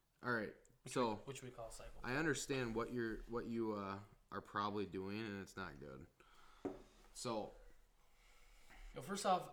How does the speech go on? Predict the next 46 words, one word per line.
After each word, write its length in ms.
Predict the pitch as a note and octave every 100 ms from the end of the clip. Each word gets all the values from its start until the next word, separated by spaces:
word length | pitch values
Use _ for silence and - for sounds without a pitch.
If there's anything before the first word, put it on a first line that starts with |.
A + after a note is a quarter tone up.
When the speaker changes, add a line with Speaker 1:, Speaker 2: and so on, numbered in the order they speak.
| D3+
Speaker 2:
our 100 | C#3
biggest 300 | C#3 C#3+ C3
problem 240 | B2 B2
is 60 | A#2+
access, 340 | G#2 G2+ - - F#2
obviously, 280 | F#2 - - - - -
'cause, 160 | B2+
like 100 | A2
Speaker 1:
Yeah, 160 | D3+ G#3
but 120 | A#2+
I 60 | C3+
don't, 160 | G#3
honestly, 420 | A2 C#3 G3+ G3+ A2+
I 140 | C#3
look 180 | F3+ -
at 140 | F#3+
it, 180 | G#3 G#3 - - _ _ _
I, 180 | - B2 - -
I, 140 | G#2+ -
I 180 | G2 C3
think 180 | G3+ G#3+
it's 120 | A2
all 100 | G2+
right. 260 | F#2 D#3 B2+ - - - - - - - - - - - - -
If 180 | B2+ B2+
you, 400 | F3+ C#4+ D#4 - - - -
if 200 | D3+ D#3
you 140 | F3+ B3
could, 240 | C#4 G3+ - -
if 160 | C3 D#3
you 100 | G3
could 340 | B3+ F#3+ C#3+
just 440 | C3 C3 - A#2+ -
beg 320 | D3+ E3+ E3
and 160 | C#3 A#2+
plead 500 | - C3+ B2+ G#2+ - A2
and 100 | G#2+
just 240 | A2 - - - -
somehow 800 | - - E3 D#3+ D3+ D3 B2+ A#2 A2+
get 240 | C3+ C3+ C#3
that 220 | A#2 A#2
little 280 | B2+ C#3 C3+
finger 460 | - B2+ A#2+ C3+
that 180 | C3 G2
runs 220 | A2+ A#2
up 200 | A#2+ A#2+